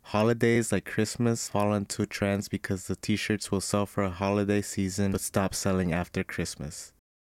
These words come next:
Other examples of trending niches would be, for example, if Biden says something and it becomes trending and then shirts start selling.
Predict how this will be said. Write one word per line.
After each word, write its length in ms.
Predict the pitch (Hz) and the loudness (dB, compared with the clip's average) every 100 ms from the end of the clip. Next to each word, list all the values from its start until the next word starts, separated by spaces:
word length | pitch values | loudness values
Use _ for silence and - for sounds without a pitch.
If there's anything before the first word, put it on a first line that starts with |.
| _ _ - | _ _ 0
Other 260 | 107 117 | 4 6
examples 580 | 127 120 104 101 107 101 | 4 4 2 2 2 0
of 120 | 92 | -2
trending 420 | - 110 104 107 | 2 2 2 2
niches 380 | 104 98 - 101 | 2 0 0 0
would 100 | 101 | 2
be, 140 | 92 98 | 2 0
for 180 | - | 0
example, 460 | 98 92 95 92 98 | 0 2 0 0 0
if 160 | 90 - | 0 0
Biden 360 | 98 98 107 | 0 2 0
says 240 | - 104 95 | 0 0 0
something 520 | 101 95 - 98 98 | 0 -2 0 0 0
and 160 | 90 92 | 0 0
it 80 | |
becomes 400 | 90 - 101 95 | 0 -2 -2 -2
trending 640 | - - 101 101 104 110 110 | -2 0 2 2 2 0 -2
and 180 | 92 95 | -2 -2
then 140 | 92 | -2
shirts 360 | 87 - 85 - | -2 -4 -4 -4
start 200 | 85 - | -4 -4
selling. 460 | - 78 76 78 | -4 -6 -6 -12